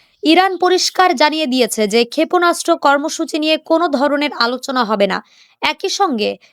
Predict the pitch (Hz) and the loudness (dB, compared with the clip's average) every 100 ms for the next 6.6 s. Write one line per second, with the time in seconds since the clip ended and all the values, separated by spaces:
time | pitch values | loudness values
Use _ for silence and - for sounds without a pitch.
0 | _ 311 330 381 381 349 311 - 339 339 | _ 0 2 4 2 0 -6 -2 0 2
1 | 277 320 320 311 320 320 254 269 311 - | 2 0 0 -2 0 0 0 -2 -2 -2
2 | 320 330 294 277 311 311 302 - 294 285 | -2 -2 -2 -2 0 2 2 0 -2 0
3 | 311 302 - 294 285 285 294 247 320 320 | -2 -2 -2 -2 0 -2 -2 -4 0 2
4 | 269 196 180 - - _ 240 330 - 359 | 2 0 -2 -10 -20 _ 0 0 2 0
5 | 269 254 302 277 302 294 302 - 311 294 | 0 0 0 0 -2 -2 -4 -2 -2 0
6 | 302 277 226 226 - 190 | -2 -4 -2 -4 -2 -6